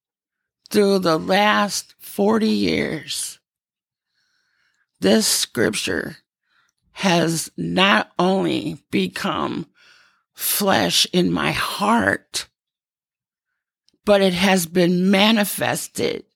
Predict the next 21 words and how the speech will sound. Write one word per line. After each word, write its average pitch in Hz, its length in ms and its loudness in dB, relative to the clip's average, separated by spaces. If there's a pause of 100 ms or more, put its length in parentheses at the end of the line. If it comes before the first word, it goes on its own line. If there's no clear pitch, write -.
(440)
and 170 180 2
perpetuated - 1300 -2 (1000)
through 233 260 6
the 185 160 -2
last 196 520 0
forty 214 380 -2
years 196 500 0
of 175 260 -4
my 175 180 -2
life 214 460 0
and 180 320 2
is 196 340 2 (240)
become 196 680 0 (200)
the 170 200 0
launching 196 800 2
pad - 1000 -4 (500)
for 220 180 2
the 190 160 2
purposes 185 1200 0 (460)
that 185 280 0
God 214 460 2